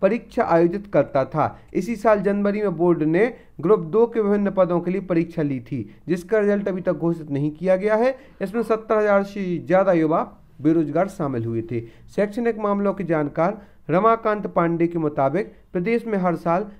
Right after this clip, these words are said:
दसवीं बारहवीं की परीक्षा में रेगुलर और प्राइवेट स्टूडेंट्स के तौर पर दस लाख से ज़्यादा स्टूडेंट्स शामिल होते हैं।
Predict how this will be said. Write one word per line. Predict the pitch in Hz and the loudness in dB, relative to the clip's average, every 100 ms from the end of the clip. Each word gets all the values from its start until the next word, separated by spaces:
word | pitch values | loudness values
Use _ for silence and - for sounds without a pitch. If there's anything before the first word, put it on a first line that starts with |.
| - | -2
दसवीं | 185 214 233 | -2 0 -2
बारहवीं | 208 196 185 180 | 2 2 0 -6
की | |
परीक्षा | 175 165 151 151 165 | -4 -2 -2 -2 0
में | 156 | 2
रेगुलर | 156 160 160 190 226 - - | 2 2 2 0 0 -8 -10
और | 156 - | -6 4
प्राइवेट | 202 220 233 202 | 4 4 0 -6
स्टूडेंट्स | 202 180 180 175 | -10 -4 -2 -2
के | 175 156 | -4 -2
तौर | 143 131 | 0 0
पर | 120 165 175 - - | 2 0 0 -10 -2
दस | 180 185 | -2 2
लाख | 202 190 | 2 2
से | 190 | 0
ज़्यादा | 170 165 156 | 0 2 2
स्टूडेंट्स | 156 147 156 175 175 | 0 -2 -4 -4 -4
शामिल | 139 143 | -2 -2
होते | 120 120 120 | -4 -6 -4
हैं। | 180 131 | -2 -2